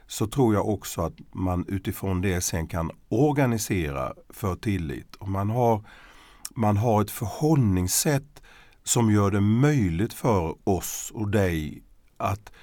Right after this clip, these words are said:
rensa bort meningslös rapportering, eh, som hjälper oss att, eh, rensa bort meningslösa rutiner. Och med meningslöshet menar jag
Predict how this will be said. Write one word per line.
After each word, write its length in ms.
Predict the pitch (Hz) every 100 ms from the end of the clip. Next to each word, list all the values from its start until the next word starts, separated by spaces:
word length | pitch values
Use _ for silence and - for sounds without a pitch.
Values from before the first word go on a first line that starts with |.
| - -
rensa 520 | - 117 104 95 - 107
bort 580 | 95 120 139 143 -
meningslös 1120 | 110 117 123 107 90 85 - 107 110 120 117 -
rapportering, 1000 | 107 107 110 - 92 82 80 98 107 104 - - - - _
eh, 120 | 104
som 380 | - 110 98 98 - 113 - 117
hjälper 440 | 107 117 101 92
oss 140 | 92 -
att, 220 | 95 -
eh, 680 | - 156 151 165 - _ 113
rensa 420 | 110 101 - 107
bort 420 | 95 110 127 -
meningslösa 1040 | 113 110 101 90 87 95 92 87 92 101 110
rutiner. 640 | 104 - 107 85 85 110 120 - - -
Och 120 | 123
med 140 | 104
meningslöshet 960 | 104 127 120 85 - - 92 - 110 107
menar 340 | 123 107 85
jag 160 | 78 78